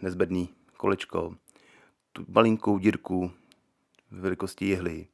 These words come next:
kudy stále stála baterka, samotný epoxid a postupně bohužel hnědla, vlastně se plnila tím daným materiálem. Teď se přiblížíme.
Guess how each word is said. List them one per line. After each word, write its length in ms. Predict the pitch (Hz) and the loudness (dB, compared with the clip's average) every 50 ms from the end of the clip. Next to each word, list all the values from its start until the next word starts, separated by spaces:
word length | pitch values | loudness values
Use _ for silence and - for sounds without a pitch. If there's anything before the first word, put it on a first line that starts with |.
| _ _ _ _ _ _ - _ _ _ | _ _ _ _ _ _ -20 _ _ _
kudy 180 | - - 85 92 | -10 -8 -8 -8
stále 500 | - - - 92 95 95 92 92 95 98 | -2 2 4 6 6 4 4 0 -4 -4
stála 300 | - - 90 90 92 92 | 0 2 2 4 4 4
baterka, 520 | 87 90 - 95 90 90 - 92 85 85 | 2 2 2 0 -2 0 0 0 0 0
samotný 400 | - - 90 92 90 - 87 - | -2 -4 -4 -2 -2 -2 -4 -4
epoxid 560 | - - - 87 - - 85 80 82 - - - _ _ _ - - - - - _ | -4 -6 -8 -10 -6 -6 -6 -6 -6 -8 -14 -20 _ _ _ -20 -20 -20 -20 -18 _
a 80 | - 92 | -14 -12
postupně 420 | - - 95 - - - 92 85 | -12 -12 -12 -12 -8 -6 -6 -6
bohužel 320 | 78 85 82 85 90 92 82 | -4 -6 -6 -4 -4 -4 -4
hnědla, 540 | 80 87 92 90 92 87 80 78 80 80 - _ _ - - - | -2 -2 -2 0 0 0 0 0 -2 -6 -12 _ _ -20 -12 -8
vlastně 280 | - 82 - - 90 | -8 -6 -4 -4 -6
se 140 | - - - | -6 -6 -6
plnila 580 | - - 87 87 87 82 80 76 76 71 - - _ _ _ _ _ _ _ _ _ _ _ _ | -4 -2 -2 0 0 2 2 2 0 0 -4 -8 _ _ _ _ _ _ _ _ _ _ _ _
tím 160 | - 92 87 | -6 -2 -2
daným 200 | 78 80 85 82 | 0 0 0 0
materiálem. 760 | 78 73 - 85 87 85 80 76 71 69 67 64 65 64 76 - - | -2 -2 -2 0 0 2 4 4 2 2 -2 -4 -8 -10 -14 -16 -12
Teď 140 | - - - | -12 -10 -8
se 120 | - - - | -6 -6 -6
přiblížíme. 800 | - - 82 80 95 95 95 95 95 95 95 92 90 85 85 | -6 -8 -8 -6 -6 -6 -4 -2 -2 0 0 0 0 -2 -6